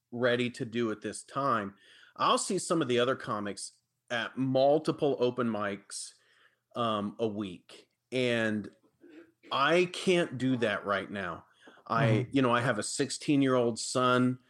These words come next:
Speaker 1: I am married. And so these are, those are commitments that are important to me. And, um, m-, they're,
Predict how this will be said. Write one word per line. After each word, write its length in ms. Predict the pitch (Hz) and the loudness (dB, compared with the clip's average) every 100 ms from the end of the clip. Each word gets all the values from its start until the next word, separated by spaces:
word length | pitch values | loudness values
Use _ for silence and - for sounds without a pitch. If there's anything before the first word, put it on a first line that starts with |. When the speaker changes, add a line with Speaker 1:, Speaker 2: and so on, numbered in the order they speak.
| _ _ _ - | _ _ _ -4
Speaker 1:
I 220 | 107 104 | 0 0
am 340 | 107 123 123 | 0 2 4
married. 600 | 123 123 123 123 123 113 - - | 4 4 4 4 2 -2 -8 -10
And 220 | 117 110 | -8 -8
so 380 | - - 117 110 | -6 0 0 0
these 300 | 107 135 143 | 0 0 2
are, 140 | 156 139 | 0 0
those 280 | 127 139 135 | 2 2 0
are 60 | |
commitments 600 | 131 143 123 95 120 117 | -2 0 0 0 -2 -2
that 120 | 120 110 | -2 0
are 120 | 110 | 0
important 500 | 107 - 143 143 120 | -2 -4 -4 -4 -6
to 80 | 120 | -4
me. 320 | 107 104 98 _ _ _ _ | -4 -6 -10 _ _ _ _
And, 380 | 135 120 117 110 - _ _ - | -2 2 2 0 -4 _ _ -6
um, 600 | 113 104 98 95 95 87 _ - | -4 -2 -4 -6 -8 -12 _ -6
m-, 160 | 139 - _ - | -6 -6 _ -2
they're, 420 | 135 131 120 - | 4 6 6 2